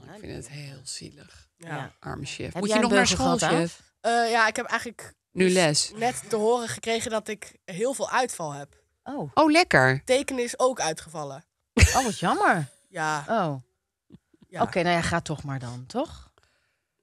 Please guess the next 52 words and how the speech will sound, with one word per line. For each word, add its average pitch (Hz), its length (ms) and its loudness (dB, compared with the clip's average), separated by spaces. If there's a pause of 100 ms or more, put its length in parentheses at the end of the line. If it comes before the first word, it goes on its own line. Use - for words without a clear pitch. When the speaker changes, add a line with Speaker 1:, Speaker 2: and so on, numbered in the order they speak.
(400)
Speaker 3:
Ja, 190 200 2
Speaker 2:
Ja, 170 60 6
nee, 185 100 6
je 208 60 6
Speaker 3:
ik 226 60 4
Speaker 2:
moet 233 160 4
gaan. 220 220 8
Nee, 226 140 4
sorry 214 280 6
mensen 175 280 6
van 170 160 6
het, 156 160 0
eh, 156 260 2
van 156 140 -2
de 147 60 -2
school. 160 420 -4 (500)
<laughs> - 300 4 (220)
Speaker 3:
Nee, 196 240 4
ik, 196 100 -6
ik - 180 -12
ga, 190 180 0
ik 190 100 -2
ga 202 180 0
wel 143 160 -6
gewoon. 143 380 -10
Speaker 1:
<laughs> - 120 -12
Ja. 294 260 -8
Speaker 3:
Maar, - 140 4
Speaker 2:
Ik 196 60 0
heb 214 100 6
Speaker 3:
maar 220 240 4
ik 226 140 -6
ga 208 160 0
niet 233 160 -4
naar 233 140 0
tekenen, 226 320 -2
want 170 100 -10
dat 175 100 -10
Speaker 2:
Ik 156 60 -4
Speaker 3:
is - 60 -4
Speaker 2:
heb 180 60 2 (100)
net 170 80 0
Speaker 3:
uitgevallen. 170 260 0
Speaker 2:
gebeld 160 180 2
naar 151 120 2
school 165 260 0
dat 156 180 0
je 151 60 -6
dus, 147 260 -4
eh, 147 120 0
bronchitis 147 560 -4
hebt. - 340 -12